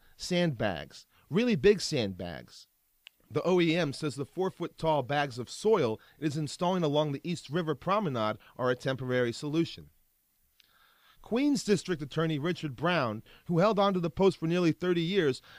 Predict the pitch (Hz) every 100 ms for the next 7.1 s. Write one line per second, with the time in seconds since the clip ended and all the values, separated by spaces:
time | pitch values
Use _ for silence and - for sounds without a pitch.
0 | - 175 170 - 196 214 202 147 123 147
1 | 120 113 101 98 - - 156 147 151 160
2 | 160 151 143 143 135 135 - 165 156 135
3 | 120 104 110 90 98 85 - _ _ _
4 | _ - - 143 185 170 117 123 156 156
5 | 156 151 156 131 117 101 - 185 - 147
6 | 135 120 151 160 135 135 120 120 - 117
7 | 131